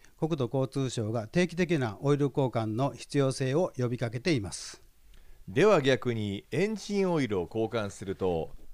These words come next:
Speaker 2: どんなメリットがあるんでしょうか？
Speaker 1: えー、エンジン音が静かになり、スムーズにエンジンが回転するので、燃費向上につながり、エンジンが常に健康な状態を保っていることが一番です。
Speaker 2: なるほど。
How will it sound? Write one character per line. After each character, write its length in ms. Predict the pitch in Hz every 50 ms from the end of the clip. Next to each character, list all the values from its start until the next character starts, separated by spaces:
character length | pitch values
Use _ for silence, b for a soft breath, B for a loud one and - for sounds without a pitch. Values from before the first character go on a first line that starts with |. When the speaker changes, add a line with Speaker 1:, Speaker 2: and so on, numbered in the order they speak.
| - - -
Speaker 2:
ど 220 | 98 107 135 196
ん 80 | 214 226
な 120 | 226 214
メ 120 | 202 190 180
リ 80 | 147
ッ 20 | -
ト 140 | - 95
が 80 | 90 85
あ 60 | 80
る 100 | 80 82
ん 40 | 80
で 60 | 76
し 80 | - - 85
ょ 20 |
う 40 | 78
か？ 180 | - 69 65 - - - - - - - - -
Speaker 1:
え 280 | - 101 98 92 98 - -
ー、 60 | - 180
エ 20 |
ン 80 | 196 196
ジ 200 | 175 180 185 180
ン 80 | 160 135
音 80 | 123
が 100 | 120 113
静 200 | - - 131 139 143
か 100 | 135 120
に 80 | 113 101
な 140 | 95 90
り、 160 | 82 73 - - - - _
ス 160 | - - -
ム 120 | 170 196 196
ー 40 | 175
ズ 140 | 147 151
に 160 | 151 156 160 -
エ 100 | 180 156
ン 80 | 156 151
ジ 140 | 131 127
ン 60 | 123 127
が 120 | 139 135
回 180 | - 143 139 135
転 240 | 120 139 135 131
す 120 | 117 - 123
る 80 | 127
の 140 | 120 104 95
で、 200 | 101 127 117 104 - b b b b b
燃 160 | 135 151 160
費 140 | 151 175 160
向 200 | - 160 156 156
上 160 | 147 151 143
に 180 | 139 151 147 139
つ 140 | - 151
な 100 | 139 143
が 140 | 131 127 120
り、 160 | 107 87 - - b b b b b b
エ 80 | 175
ン 100 | 185 175
ジ 140 | 156 139 147
ン 60 | 143
が 120 | 143 156 143
常 240 | 143 - 170 220 233
に 240 | 185 143 - - -
健 240 | - 147 147 139 123
康 160 | - 139 131 127
な 220 | 113 113 101 101
状 180 | 110 131 131 131
態 240 | - 131 123 131
を 100 | 165 190
保 260 | - - 139 131 135 131
っ 60 | -
て 160 | - 135 127
い 40 | 127
る 80 | 127
こ 100 | - 143
と 80 | 127 135
が 140 | 156 175 - - - -
一 160 | 170 - 160
番 160 | 123 113 87
で 80 | 67 -
す。 260 | - - - - - - - - - - - - - - -
Speaker 2:
な 220 | 82 87 95 104
る 100 | 110 104
ほ 100 | 104 104
ど。 420 | 92 98 95 95 92 87 78 -